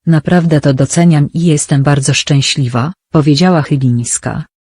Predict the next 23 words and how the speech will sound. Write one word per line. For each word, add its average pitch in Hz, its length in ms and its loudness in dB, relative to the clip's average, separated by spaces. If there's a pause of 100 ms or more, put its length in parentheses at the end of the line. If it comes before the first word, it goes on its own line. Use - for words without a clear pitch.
(100)
To 202 140 4
wyjątkowy 175 640 2
moment 147 440 2
dla 143 200 -2
artystki, - 720 -6 (220)
który 156 280 2
podkreśla 160 580 -2
jej 139 220 2
niezmienną 147 760 2
popularność 165 840 0
i 143 80 -4
wpływ 190 420 -2
na 143 120 2
scenę 156 400 2
muzyczną. 127 800 -2
"Kropka, 185 420 0
jest - 280 -2
to 160 120 2
taka 170 320 0
miła 160 240 4
niespodzianka 151 720 0
przed - 260 -2
świętami", 135 760 -2